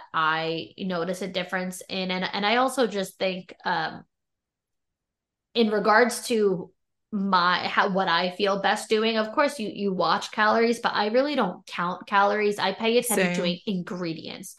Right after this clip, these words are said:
Speaker 1: So ingredients to me are more important than calories, because I'd rather have high calorie of good ingredients than low calorie. Oh, these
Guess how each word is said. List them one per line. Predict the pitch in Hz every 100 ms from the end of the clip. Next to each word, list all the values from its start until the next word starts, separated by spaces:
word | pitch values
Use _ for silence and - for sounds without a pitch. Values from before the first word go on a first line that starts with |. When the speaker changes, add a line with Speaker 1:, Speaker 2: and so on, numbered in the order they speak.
| - -
Speaker 1:
So | - 214
ingredients | 196 208 202 214 247 277 294 269 -
to | 285
me | 285
are | 269 202
more | 196 175
important | 175 185 175 175
than | 170 180
calories, | - 170 160 160 - 185
because | 190 196 180
I'd | 190 196
rather | 226 254 247
have | 226 202 208 - _ -
high | 175 208 214
calorie | 214 202 190 196 196 196 190
of | 180
good | - 202
ingredients | 185 180 175 175 180 202 240 247 - - -
than | 226 196 185
low | 175 180 185 240 294
calorie. | 220 185 180 185
Oh, | 254 302
these | 285 269